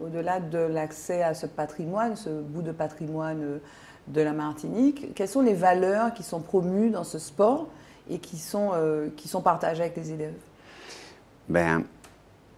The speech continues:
Speaker 2: la première valeur, c'est la solidarité. Pourquoi ? On a un sens marin. Quand on va en yole, on va sur l'eau. Euh, ces actions permettent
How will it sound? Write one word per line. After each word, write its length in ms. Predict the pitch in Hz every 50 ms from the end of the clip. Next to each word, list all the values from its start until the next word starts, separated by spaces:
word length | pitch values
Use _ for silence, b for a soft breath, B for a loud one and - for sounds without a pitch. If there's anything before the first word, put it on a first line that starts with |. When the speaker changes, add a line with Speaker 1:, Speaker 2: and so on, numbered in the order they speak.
| - -
Speaker 2:
la 100 | - 92
première 320 | 90 - - 110 117 120 104
valeur, 300 | 85 85 82 87 87 85
c'est 100 | - 80
la 100 | 73 73
solidarité. 680 | - - 69 71 71 67 67 69 67 - - - - - - - - - - - - - -
Pourquoi ? 720 | - 67 69 - - - - 82 85 90 92 95 101 -
On 120 | 73 73 76
a 40 | 76
un 120 | 76 73
sens 320 | - - - 85 - -
marin. 280 | 90 78 71 71 62 64
Quand 220 | - 73 65 -
on 40 | 78
va 100 | 69 71
en 120 | 69 69 69
yole, 300 | 73 78 80 85 82 78
on 80 | 67
va 140 | 67 69 69
sur 240 | - - - 71 67
l'eau. 160 | 65 60 62 - - B B B B B B B B B B B B - -
Euh, 540 | 69 67 65 64 65 65 65 67 67 67 67
ces 280 | - - - 87 78 90
actions 340 | 87 85 - - 113 107 101
permettent 520 | - 95 85 82 82 80 78 - -